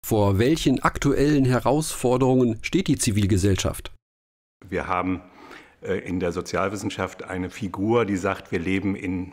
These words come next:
Speaker 2: multiplen Krisenzeiten, äh, die unsichere Unsicherheiten mit sich bringen. Das heißt, wir wissen noch gar nicht, was alles an Krisen auf uns zukommt.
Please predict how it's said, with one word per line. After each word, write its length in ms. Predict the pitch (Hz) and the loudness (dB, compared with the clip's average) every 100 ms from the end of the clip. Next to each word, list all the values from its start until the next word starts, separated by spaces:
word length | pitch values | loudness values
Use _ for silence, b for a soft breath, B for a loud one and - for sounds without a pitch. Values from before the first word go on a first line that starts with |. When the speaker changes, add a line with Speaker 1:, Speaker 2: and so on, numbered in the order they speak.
| - | -6
Speaker 2:
multiplen 640 | 98 90 104 - 101 85 | -4 -4 -6 -8 -6 -6
Krisenzeiten, 1000 | - 92 98 95 76 - 55 - 95 117 - B B B B | -6 -6 -4 -4 -4 -8 -12 -10 -8 -10 -12 B B B B
äh, 360 | 90 90 90 - - 117 101 | -4 -4 -4 -10 -16 -10 -6
die 100 | 104 | 0
unsichere 560 | 127 165 135 123 131 | 4 4 2 0 0
Unsicherheiten 1080 | 113 117 127 107 87 69 69 67 - 82 - 85 | 0 2 0 0 -2 -4 -6 -10 -12 -14 -14 -12
mit 140 | - | -12
sich 260 | - - - | -12 -14 -14
bringen. 300 | - - 76 | -14 -14 -12
Das 180 | 85 | -8
heißt, 420 | 113 101 98 - - B B | -4 -4 -4 -12 -20 B B
wir 140 | 98 | -2
wissen 220 | 110 - | 0 2
noch 160 | 95 - | 0 0
gar 160 | 82 78 | -4 -4
nicht, 240 | 78 - | -6 -8
was 120 | 85 | -8
alles 220 | - 87 | -6 -6
an 160 | - 85 | -6 -8
Krisen 340 | - 95 92 | -4 -4 -2
auf 200 | 87 - | -4 -6
uns 180 | 82 - | -8 -10
zukommt. 480 | - 107 156 170 | -10 -6 -4 -4